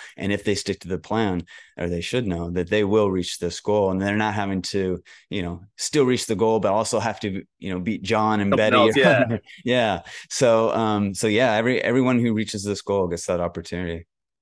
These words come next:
Speaker 2: Wow, that is awesome.
Speaker 1: Yeah.
Speaker 2: <laughs> There's only so many weeks in the year, though, too. So <laughs> I imagine
Speaker 1: <laughs>
Speaker 2: scheduling the
Speaker 1: Yeah,
Speaker 2: becomes
Speaker 1: yeah.
Speaker 2: an
Speaker 1: Well,
Speaker 2: issue.
Speaker 1: th-,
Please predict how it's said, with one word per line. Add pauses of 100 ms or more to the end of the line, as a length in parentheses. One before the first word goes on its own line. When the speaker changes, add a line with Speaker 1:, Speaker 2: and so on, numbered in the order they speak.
(140)
Speaker 2:
Wow,
that
is
awesome. (480)
Speaker 1:
Yeah.
Speaker 2:
<laughs> (260)
There's
only
so
many
weeks
in
the
year,
though,
too.
So
<laughs>
I
imagine
Speaker 1:
<laughs>
Speaker 2:
scheduling
the (320)
Speaker 1:
Yeah,
Speaker 2:
becomes
Speaker 1:
yeah.
Speaker 2:
an
Speaker 1:
Well,
Speaker 2:
issue.
Speaker 1:
th-,